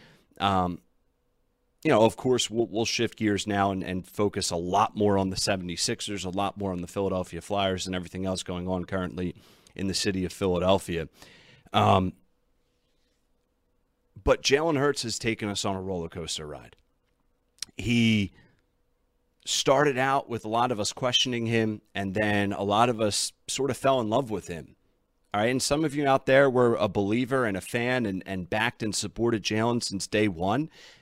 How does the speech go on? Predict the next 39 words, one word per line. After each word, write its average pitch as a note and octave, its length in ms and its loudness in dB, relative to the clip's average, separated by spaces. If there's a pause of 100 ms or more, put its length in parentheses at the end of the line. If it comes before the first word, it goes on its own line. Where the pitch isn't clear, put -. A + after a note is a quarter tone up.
and G#2+ 120 -6
I A#2 100 -2
appreciate A#2+ 600 -6
that. B2 240 -8 (640)
Um, A2 480 2 (2000)
you D#3 100 4
know, C#3 120 4
the, B2+ 220 0
the, A#2 160 -2
the A2 160 -4
positives B2+ 640 2
about A2+ 300 0
Jalen A2 320 -2
Hurts G#2+ 260 -2
does G2 180 -6
not G#2 180 0
change. E2+ 440 -4
He G2+ 120 0
is G2 140 -2
still A2 240 0
a G#2+ 60 0
leader. F#2+ 540 -4
He F#2+ 140 -6
is F#2+ 100 -4
still G#2+ 300 0
a G#2 80 2
relentless G2+ 720 -4
worker. G2+ 480 -6
He E2+ 140 -8
is F#2 100 -6
still A2 260 -4
an G2+ 100 -4
excellent G#2+ 540 -8
teammate. G2+ 520 -6
He F#2+ 120 -6
is F#2+ 100 -6
still, G#2+ 420 0 (520)
uh, D2+ 260 -8
mature G2 840 -4